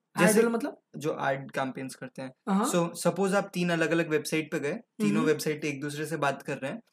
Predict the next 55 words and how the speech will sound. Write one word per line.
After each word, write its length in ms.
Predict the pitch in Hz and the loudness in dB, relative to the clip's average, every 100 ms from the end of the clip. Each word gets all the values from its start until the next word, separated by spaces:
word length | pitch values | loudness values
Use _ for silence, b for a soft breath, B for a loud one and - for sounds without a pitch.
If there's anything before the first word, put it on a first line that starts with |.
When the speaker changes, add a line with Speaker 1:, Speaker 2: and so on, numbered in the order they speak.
| _ | _
Speaker 2:
चार 200 | - 180 | 6 6
वेबसाइट 380 | 151 143 143 131 | 6 0 -4 -8
है 60 | 131 | -6
मान 140 | 127 | -6
लो, 200 | 127 123 _ - | -8 -12 _ -2
और 280 | 165 165 165 _ _ - - | -2 -2 -6 _ _ -20 -2
मान 180 | 160 170 | 2 4
लो 60 | 180 | 4
आप 140 | 175 | 4
Facebook 360 | 175 160 180 175 | 2 0 -2 -2
यूज़ 160 | 165 | -4
कर 160 | - 139 | -2 -2
रहे 120 | 165 | -2
हो, 180 | 262 - | -4 -8
Speaker 1:
हम्म। 120 | 196 190 | -6 2
Speaker 2:
everywhere 420 | 151 156 165 165 | 4 4 2 2
you 100 | 165 | 2
go, 160 | 147 208 | 4 4
you're 260 | 185 151 | 4 2
like, 200 | 151 147 - | 2 0 0
if 280 | 156 147 | -2 -2
it 120 | 156 151 | -2 2
asks 280 | 151 175 - - | 2 0 -6 -10
कि 140 | 147 | -8
Facebook 260 | 143 131 143 | -8 -8 -10
से 120 | - | -8
कंटिन्यू 320 | 156 147 151 | -8 -8 -8
करना 240 | 151 143 147 | -8 -6 -6
है 120 | 151 | -6
क्या, 220 | 165 269 - _ _ _ _ 151 | -8 -10 -12 _ _ _ _ -6
you 100 | 143 | 0
say 140 | 180 156 | 4 4
yes। 100 | 131 - - _ _ - | 2 -2 -12 _ _ -4
So, 180 | 170 156 | -2 0
अब 200 | 151 143 | -2 2
टोटल 260 | 185 180 214 | 4 6 4
मिला 180 | 202 180 | 2 0
के 120 | 185 | 0
Facebook 340 | 180 151 165 170 | -4 -4 -4 -4
के 60 | |
पास 240 | 175 170 165 | 0 0 2
क्या 140 | 165 | 2
डेटा 300 | 151 151 - | 4 2 0
है 60 | 143 | -2
आपके 220 | 139 156 | -2 -6
पास 400 | 143 196 262 - _ _ | -2 0 -2 -6 _ _
कि 120 | - 156 | 0 2
आपने, 420 | 147 160 170 262 | 2 0 0 0
आ, 800 | 233 - 143 139 139 139 143 143 143 - _ - - - | -2 -2 -2 0 0 0 0 0 -2 -10 _ -20 -6 10
कोई 160 | 233 | 12
एक 120 | 262 | 12
Speaker 1:
Oh, 120 | 262 240 | 12 12
Speaker 2:
डिश 100 | 214 | 12
Speaker 1:
so, 80 | |
Speaker 2:
बोला। 280 | 151 139 - | 8 4 2